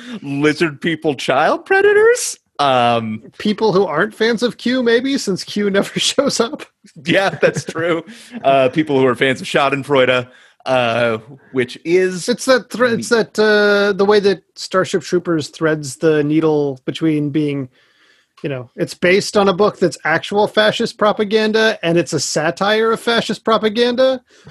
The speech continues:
Speaker 2: but both people like the movie. Both people who are fascist and not fascist
Speaker 1: Yeah.
Speaker 2: are like, "Yeah."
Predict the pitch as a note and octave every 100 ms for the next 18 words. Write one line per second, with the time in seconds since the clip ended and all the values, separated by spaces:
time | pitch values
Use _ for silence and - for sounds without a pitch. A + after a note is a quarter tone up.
0 | - D#3 F#3 B2+ G3+ C4+ - C4 A3+ G3
1 | F#3 G3+ - G3+ F#3+ G3+ D3+ B2 B2 C3+
2 | G3 G#3+ B3 A#3+ A#3 F3+ G#3+ F#3 F3 G#3+
3 | G#3 - A3 - F#3 E3+ F3 G3 - E3
4 | D#3 F3 D#3+ F3 D#3+ D#3+ D#3+ D#3+ D4+ B3
5 | D3+